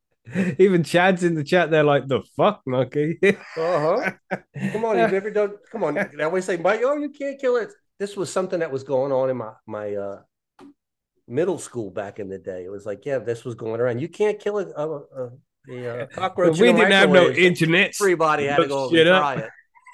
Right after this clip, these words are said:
Speaker 1: <laughs>
Speaker 2: You catch a, you, you catch a, a cockroach, you stick it in a glass, and you stick him in the microwave and see what happens. And actually, nothing happened.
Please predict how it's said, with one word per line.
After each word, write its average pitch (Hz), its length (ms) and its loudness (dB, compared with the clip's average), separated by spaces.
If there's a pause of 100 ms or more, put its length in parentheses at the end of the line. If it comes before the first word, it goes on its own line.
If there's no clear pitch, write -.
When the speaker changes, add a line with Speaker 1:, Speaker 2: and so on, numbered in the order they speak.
(160)
Speaker 1:
<laughs> 196 720 -6
Speaker 2:
You 123 100 -20
catch 175 240 -4
a, 170 160 -6
you, 131 220 -12
you 123 100 -16
catch 143 240 -4
a, 127 80 -12 (140)
a 123 80 -4
cockroach, 160 580 -2
you 147 60 -12
stick - 240 -12
it 139 80 -4
in 135 120 -4
a - 40 -6
glass, 143 580 -6
and 123 100 -12
you 107 60 -14
stick 143 200 -14
him 143 140 -8
in 147 60 -6
the 147 80 -4
microwave 180 520 -4
and 151 100 -8
see 160 180 -10
what 170 140 -4
happens. 185 480 -8
And 127 120 -6
actually, 160 560 -10
nothing 156 480 -6
happened. 170 480 -10